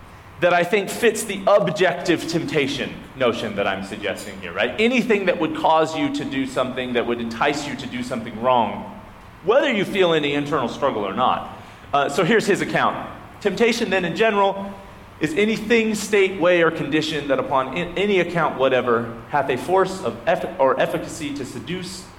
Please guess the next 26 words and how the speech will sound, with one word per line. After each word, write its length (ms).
to 60
draw 260
the 100
mind 280
and 80
heart 240
of 80
a 60
man 340
from 180
its 140
obedience 520
which 240
God 300
requires 400
of 160
him 300
into 260
any 180
sin 300
in 160
any 220
degree 320
of 100
it 140
whatever. 460